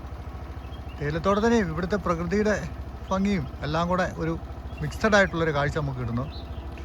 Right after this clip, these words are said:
ഇതിനിടയ്ക്കൂടെ വാഗമണിലേക്ക് പോകുന്ന ഈ റോഡും കണ്ടോ, അതിലേ ഒരു റോഡ്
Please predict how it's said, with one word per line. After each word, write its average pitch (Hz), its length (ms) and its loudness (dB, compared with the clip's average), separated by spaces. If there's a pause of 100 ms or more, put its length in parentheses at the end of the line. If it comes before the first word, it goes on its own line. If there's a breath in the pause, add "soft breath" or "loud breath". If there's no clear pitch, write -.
(220)
ഇതിനിടയ്ക്കൂടെ 180 640 4
വാഗമണിലേക്ക് 190 500 4
പോകുന്ന 180 280 2
ഈ - 100 2
റോഡും 170 300 2
കണ്ടോ, 104 160 -2 (4000)
അതിലേ 208 300 6
ഒരു 233 120 2
റോഡ് 208 180 2